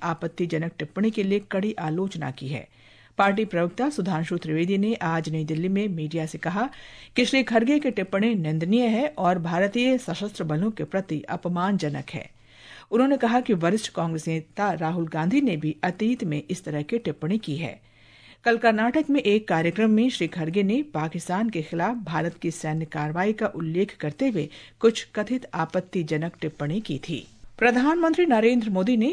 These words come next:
कल जर्मनी के चांसलर फ्रेडरिक मेर्ज से क्षेत्रीय और वैश्विक घटनाक्रम पर बातचीत की। दोनों देशों ने आतंकवाद से मुकाबले में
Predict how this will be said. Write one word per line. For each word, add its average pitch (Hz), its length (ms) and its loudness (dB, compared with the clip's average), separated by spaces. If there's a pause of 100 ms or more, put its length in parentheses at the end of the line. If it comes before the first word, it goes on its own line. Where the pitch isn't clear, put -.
कल 208 160 4
जर्मनी 196 420 2
के 247 260 2
चांसलर 208 560 0
फ्रेडरिक 196 580 -2
मेर्ज 180 180 0
से 196 260 -2 (180)
क्षेत्रीय 180 480 -2
और 175 300 0
वैश्विक 185 460 -4
घटनाक्रम 165 480 -4
पर 156 160 -2
बातचीत 156 460 -6
की। - 260 -12 (560)
दोनों 247 300 6
देशों 262 260 2
ने 262 140 2
आतंकवाद 190 640 0
से 202 140 -6
मुकाबले 165 460 -2
में 214 180 0